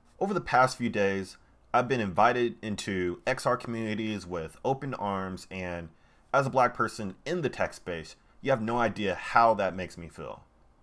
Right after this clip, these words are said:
Just feeling accepted without needing to hide or downplay my blackness is, is really a relief,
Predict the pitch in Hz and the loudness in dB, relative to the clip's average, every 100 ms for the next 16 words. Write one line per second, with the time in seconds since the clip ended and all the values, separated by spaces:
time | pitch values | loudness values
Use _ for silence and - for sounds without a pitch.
0 | _ _ - 101 151 - - 170 170 131 | _ _ -12 -2 0 0 0 0 0 0
1 | - 123 117 127 120 104 104 110 98 82 | 2 2 2 2 -2 0 2 4 4 2
2 | 95 113 117 107 - 95 87 80 78 _ | -4 -2 0 -2 -4 -4 -4 -6 -12 _
3 | _ _ - - 160 156 147 147 147 95 | _ _ -20 -4 4 6 6 2 -2 -4
4 | 90 98 117 131 - 113 117 104 80 87 | -4 -2 -2 -4 -2 0 0 -2 -4 2
5 | 95 113 107 107 - 92 82 78 - 117 | 2 2 -2 -8 -6 -8 -8 -10 -4 -2
6 | 95 - 101 113 131 104 85 82 78 - | -2 -8 -4 0 2 2 0 -4 -8 -12
7 | - | -20